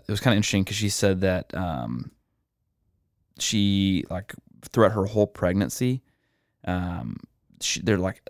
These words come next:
the numbers seven and eleven kept coming up. She said they just, like, constantly kept coming up. She didn't think anything of it.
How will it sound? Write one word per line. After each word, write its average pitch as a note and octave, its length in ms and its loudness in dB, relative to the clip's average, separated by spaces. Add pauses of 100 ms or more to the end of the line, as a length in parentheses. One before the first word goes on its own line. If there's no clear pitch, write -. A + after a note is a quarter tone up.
the G#2 120 -4
numbers G#2 400 4
seven G2 340 4
and F#2+ 80 6
eleven F2+ 340 0
kept - 260 -8
coming D2 300 -6
up. G#1+ 160 -10 (880)
She - 140 -8
said G2+ 120 2
they F#2+ 60 4
just, F#2 180 -2
like, F2 140 -6
constantly G#2 460 0
kept E2+ 120 -4
coming F#2+ 200 0
up. F#2 160 0
She - 120 -4
didn't G2+ 140 2
think G2 180 0
anything F#2+ 380 0
of F2 160 -6
it. - 240 -6